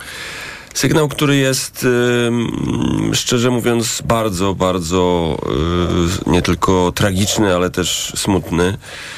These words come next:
Em, a dla świata to znaczy tyle, że, e, świat nie ma,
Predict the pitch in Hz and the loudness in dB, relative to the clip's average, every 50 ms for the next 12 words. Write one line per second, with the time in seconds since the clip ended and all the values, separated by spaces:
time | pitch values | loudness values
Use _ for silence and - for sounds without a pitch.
0 | - - - - - - - - 92 90 90 87 90 87 85 85 85 85 85 85 | -16 -16 -16 -16 -10 -4 -2 0 2 2 2 2 2 2 0 0 0 -2 -2 -4
1 | 82 - - - 50 50 - 50 50 50 50 50 - - - - - - 104 113 | -6 -8 -8 -8 -8 -8 -6 -6 -6 -4 -6 -6 -8 -8 -4 -2 0 2 2 2
2 | 113 - - - 127 120 - 135 127 - - 123 110 104 117 110 104 101 - - | 2 0 0 0 0 0 2 0 0 0 0 0 2 2 2 2 0 0 -2 0
3 | 110 107 - - 127 110 95 92 95 104 107 - 110 113 110 104 104 104 107 107 | 0 0 0 2 2 2 4 4 2 2 2 0 0 0 2 2 2 2 0 0
4 | 101 82 - - - - - - 50 - 50 50 50 - - - - 120 113 117 | -2 -4 -6 -8 -8 -4 -2 0 2 2 2 2 0 0 0 0 0 0 -2 0
5 | - - 101 113 117 113 107 101 90 90 90 | 0 2 2 2 4 2 2 2 0 0 -2